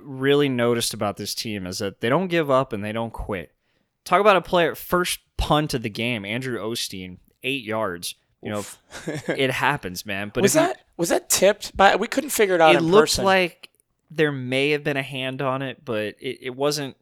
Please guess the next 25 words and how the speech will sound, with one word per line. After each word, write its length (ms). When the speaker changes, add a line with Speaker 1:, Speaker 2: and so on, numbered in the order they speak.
Speaker 1:
it 100
didn't 180
seem 280
like 220
it, 140
I 80
don't 100
know. 120
Speaker 2:
We 120
Speaker 1:
I, 20
Speaker 2:
couldn't 260
Speaker 1:
I 40
Speaker 2:
tell 240
Speaker 1:
couldn't 140
Speaker 2:
from 200
the 80
game, 380
and 220
I 140
went 180
on 140
the 60
message 440
boards, 360
and 280